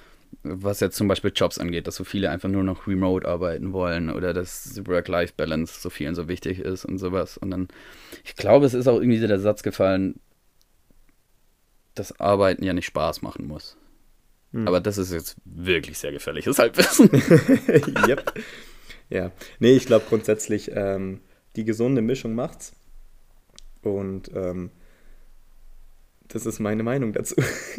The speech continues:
Speaker 1: <laughs> Ja, ist
Speaker 2: Schwierig,
Speaker 1: gut.
Speaker 2: über so ein Thema zu reden, gell?
Speaker 1: Ja.
Speaker 2: Wenn man, ja. Ähm,
Speaker 1: <laughs> Wenn man
Speaker 2: es kommt nix
Speaker 1: Ja.
Speaker 2: mehr.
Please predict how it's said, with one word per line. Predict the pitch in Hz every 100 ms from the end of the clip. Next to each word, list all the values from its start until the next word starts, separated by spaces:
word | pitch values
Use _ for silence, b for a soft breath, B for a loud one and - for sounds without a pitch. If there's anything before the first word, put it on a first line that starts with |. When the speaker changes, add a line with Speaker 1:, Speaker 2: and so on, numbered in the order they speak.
| - - -
Speaker 1:
<laughs> | 285 294 - 285 359 - - 302 - - - - - - - - -
Ja, | 135
ist | 135
Speaker 2:
Schwierig, | 220 190
Speaker 1:
gut. | 185
Speaker 2:
über | 120
so | 113
ein | 107
Thema | - 143 117
zu | -
reden, | 135 165 95
gell? | 92 127 - b b b b b
Speaker 1:
Ja. | 117 98 101
Speaker 2:
Wenn | 101
man, | - -
ja. | 107 139 - b b b b _ _ -
Ähm, | 98 95 95 98 117
Speaker 1:
<laughs> | 113 110 -
Wenn | 101 127
man | 139 113 - B B B B _ - - _ - _ - - - - -
Speaker 2:
es | - -
kommt | 113
nix | 107 -
Speaker 1:
Ja. | 156
Speaker 2:
mehr. | -